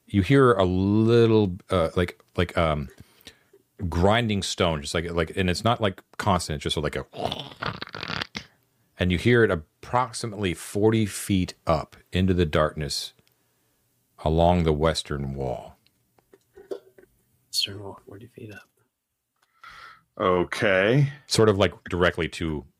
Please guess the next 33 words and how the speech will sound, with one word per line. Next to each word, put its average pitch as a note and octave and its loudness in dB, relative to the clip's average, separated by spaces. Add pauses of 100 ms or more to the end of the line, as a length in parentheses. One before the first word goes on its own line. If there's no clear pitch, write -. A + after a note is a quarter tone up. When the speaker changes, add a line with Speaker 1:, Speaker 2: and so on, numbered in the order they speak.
(340)
Speaker 1:
I E2+ -2
guess D#2+ -2
it D#2 -4
would D2+ -2
be D#2 -4
your D2 0
right C2+ 0
if C#2 -6
you're C#2 -2
moving C#2 -2
southwards. B1+ -6 (1500)
Speaker 3:
Uh, F#2 -2 (180)
what B2+ -4 (140)
do A2 -4
Speaker 2:
Yeah. G2+ -2
Speaker 3:
I F#2 -4 (560)
Speaker 2:
How F3 2
is F3 2
it, D#3 2
uh, A#2+ 4 (340)
locationally, A#2+ 2
uh, G#2 2
relationship A2 0
to A2 0
those, G2 2
uh, F#2+ -2
two G2 0 (380)
stone G2 0
doors F#2+ -4 (800)
on G#2 -6
the F#2 -4
western F2+ -4
wall? - -8